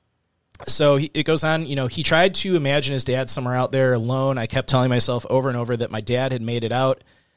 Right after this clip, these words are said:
uh, that he was with my uncle." So you gotta think, like, this kid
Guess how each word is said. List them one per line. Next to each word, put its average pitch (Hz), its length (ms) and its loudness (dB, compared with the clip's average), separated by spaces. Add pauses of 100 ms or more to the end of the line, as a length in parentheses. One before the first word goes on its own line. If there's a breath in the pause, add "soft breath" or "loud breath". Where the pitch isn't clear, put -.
(260)
uh, 113 200 0
that 120 180 -4
he 117 80 -4
was 113 120 -2
with 120 160 -6
my 113 140 -6
uncle." - 300 -8
So 135 240 2
you 131 160 0
gotta 170 260 4
think, 127 320 -6
like, 101 320 0 (880)
this 156 180 2
kid 117 360 -2